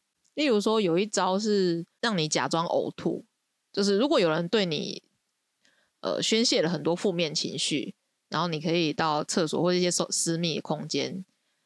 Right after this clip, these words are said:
假装，用假装呕吐的姿势，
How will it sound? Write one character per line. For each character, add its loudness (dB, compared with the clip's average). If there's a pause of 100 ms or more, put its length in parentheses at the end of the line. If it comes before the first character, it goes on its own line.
(160)
假 0
装， -4
用 0
假 -4
装 -2
呕 -2
吐 0
的 0
姿 -6
势， -6